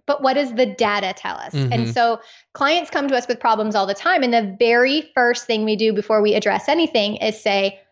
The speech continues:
Speaker 1: "Let's take a look at the data." And I think that that's one of the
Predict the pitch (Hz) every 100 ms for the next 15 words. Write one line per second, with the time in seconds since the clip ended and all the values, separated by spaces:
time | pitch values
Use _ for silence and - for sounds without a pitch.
0 | _ 208 220 214 - 214 208 196 196 190
1 | - 76 - - _ _ _ - 220 214
2 | 220 - 240 285 285 269 240 220 254 240
3 | 214